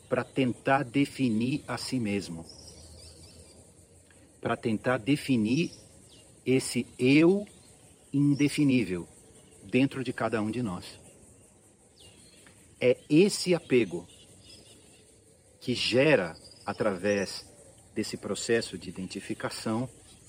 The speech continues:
esse sofrimento inerente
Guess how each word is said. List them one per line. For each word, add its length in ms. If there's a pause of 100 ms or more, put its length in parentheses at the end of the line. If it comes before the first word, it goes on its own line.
(460)
esse 300
sofrimento 1400
inerente 920